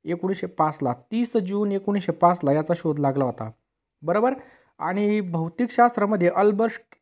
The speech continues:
अ, आईन्स्टाईन, लक्षात ठेवा, अल्बर्ट आईन्स्टाईन, अ, यांनीच बघा याचा शोध लावलेला आहे. ऑप्शन क्रमांक या ठिकाणी बघा, आईन्स्टाईन, लक्षात ठेवा, यांचं सूत्र मी तुम्हाला सांगितलं.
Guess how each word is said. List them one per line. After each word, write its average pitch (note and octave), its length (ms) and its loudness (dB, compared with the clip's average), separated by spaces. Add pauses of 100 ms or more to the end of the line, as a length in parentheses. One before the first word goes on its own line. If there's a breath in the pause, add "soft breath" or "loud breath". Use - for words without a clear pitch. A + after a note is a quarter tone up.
अ, E3 40 -4
आईन्स्टाईन, D#3+ 760 -2
लक्षात E3+ 300 -4
ठेवा, D#3+ 200 -2
अल्बर्ट F#3+ 400 2
आईन्स्टाईन, D3+ 480 -2 (580)
अ, E3+ 140 -8
यांनीच G#3 440 0
बघा G3 200 2
याचा F3 240 2
शोध D#3+ 200 0
लावलेला D#3+ 320 4
आहे. D3 140 2 (240)
ऑप्शन F#3 360 -2
क्रमांक E3 380 2
या E3+ 100 4
ठिकाणी D#3+ 280 -2
बघा, D3 180 2
आईन्स्टाईन, C3+ 520 -2
लक्षात D#3 300 -6
ठेवा, D#3+ 260 2 (520 soft breath)
यांचं G3 180 -6
सूत्र G#3 320 -2
मी G#3+ 80 0
तुम्हाला G#3 280 -2
सांगितलं. F3+ 500 0